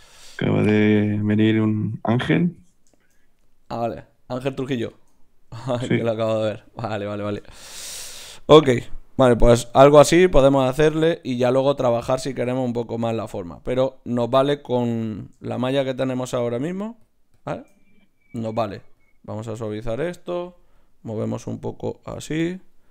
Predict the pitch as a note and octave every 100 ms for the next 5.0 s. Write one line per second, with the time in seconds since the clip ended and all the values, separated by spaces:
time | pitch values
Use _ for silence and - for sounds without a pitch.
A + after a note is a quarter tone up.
0 | - - - - - - - A#2 A#2 A#2
1 | A2+ A#2 C3+ E3 F#3 G#3+ - - A#2 A#2
2 | B2+ E3 E3+ G#3 A3+ - - - - -
3 | - - - - - C3 C#3+ D3 D#3 D#3
4 | - B2 B2 A#2 A#2 A2+ A2 A2 G#2+